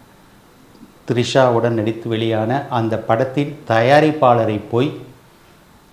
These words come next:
சந்தித்திருக்கிறார். அந்த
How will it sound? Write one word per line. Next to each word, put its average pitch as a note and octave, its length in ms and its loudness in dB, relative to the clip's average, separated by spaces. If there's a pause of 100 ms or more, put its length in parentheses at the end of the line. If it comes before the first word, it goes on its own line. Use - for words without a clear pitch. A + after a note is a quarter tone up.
(240)
சந்தித்திருக்கிறார். G#2+ 840 0 (1040)
அந்த C#3+ 520 2